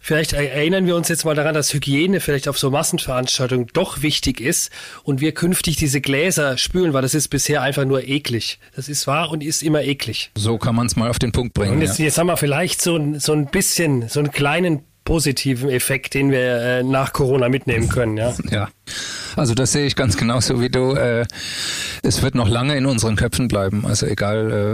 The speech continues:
Speaker 2: äh, ja, sei es jetzt Hände desinfizieren, Hände waschen, äh, als auch vielleicht ein anderes Hygienekonzept für, für die Gastronomie, äh, für das Behandeln der Gläser.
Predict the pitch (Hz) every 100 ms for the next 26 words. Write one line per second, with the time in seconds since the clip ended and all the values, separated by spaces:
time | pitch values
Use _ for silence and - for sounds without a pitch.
0 | 117 104 113 - 107 107 110 101 120 120
1 | 113 113 131 113 110 - 117 113 104 110
2 | 107 107 110 - 127 131 127 127 113 110
3 | 117 - 110 - 107 104 - - - -
4 | 113 104 104 - 107 101 110 - - -
5 | 113 117 113 120 120 113 113 120 113 117
6 | - - 117 117 113 110 117 104 - 107
7 | 107 113 127 131 120 117 120 - 117 -
8 | 110 104 113 110 117 113 110 110 113 120
9 | 127 120 120 117